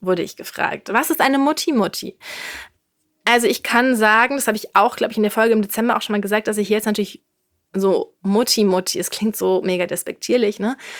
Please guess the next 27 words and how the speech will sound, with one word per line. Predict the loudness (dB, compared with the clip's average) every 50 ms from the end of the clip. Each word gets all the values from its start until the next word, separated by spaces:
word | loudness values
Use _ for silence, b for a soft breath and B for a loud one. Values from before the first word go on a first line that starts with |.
| B B B B B B
Dass | -2 -2 -2
ich | -2 0
so | 0 0
Dinge, | 2 2 4 4 4 4 4 2 2
die | 0 2
man | 2 2 2
als | 2 0 0 0 0
Mutter | 2 2 2 0 0 0 2 2 2
oder | 0 0 -2 -4
Vater | -4 -2 -2 -2 0 -2 -2 -4 -4
tut | -8 -8 -6 -4 -2 0 0 0 0 0
oder | 0 0 0 -2
tun | -4 -4 -2 0 0 0
muss, | 2 0 0 0 0
jetzt | 0 0 0 -2
natürlich | -4 -8 -8 -10 -10 -8
viel | -8 -6 -2
besser | -2 -2 -2 -2 -4 -6
verstehe | -6 -6 -6 -6 -8 -4 0 2 4 4 4 4 2
oder | 0 -2
viel | -4 -4 -4
mehr | -4 -4
Verständnis | -6 -8 -4 0 0 0 0 0 -2 -6 -8
für | -8 -8
manche | -6 -6 -6 -8 -10 -10
Sachen | -8 -6 -8 -6 -6 -6 -6 -4
habe, | -6 -6